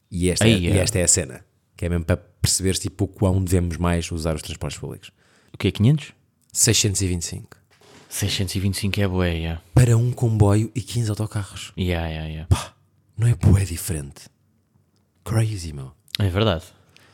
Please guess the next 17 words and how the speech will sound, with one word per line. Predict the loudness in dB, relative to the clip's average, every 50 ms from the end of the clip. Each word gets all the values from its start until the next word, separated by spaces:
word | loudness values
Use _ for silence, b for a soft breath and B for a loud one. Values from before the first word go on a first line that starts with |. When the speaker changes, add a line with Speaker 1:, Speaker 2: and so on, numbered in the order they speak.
| b
Speaker 2:
E | 2 4 4 6 6
é | 6
muito | 6 4 4 2 0 0 -2
mais, | -2 0 -2 -2 -4 -4 -6 -8 -8 -12 -12 -14 -12 -10
eh, | -10 -8 -8 -8 -8 -8 -8 -10 -10 -12 -14 -16 -20 _ _ _ _ _ _ _ _ _
pá, | 0 0
Speaker 1:
Só | 0
Speaker 2:
económico, | 2 2 0 0 0 0 -2 -6 -6
né? | -2
Speaker 1:
Yeah, | 0 0 2 4
só | 4 4 6
falta | 6 6 6 8 6
agora | 6 6 4
termos | 4 2 0 0 2
bons | 4 4 4 4 2
transportes | 0 -6 -4 -2 -2 -2 -2
públicos | -4 -6 -6 -6 -6 -8 -12 -18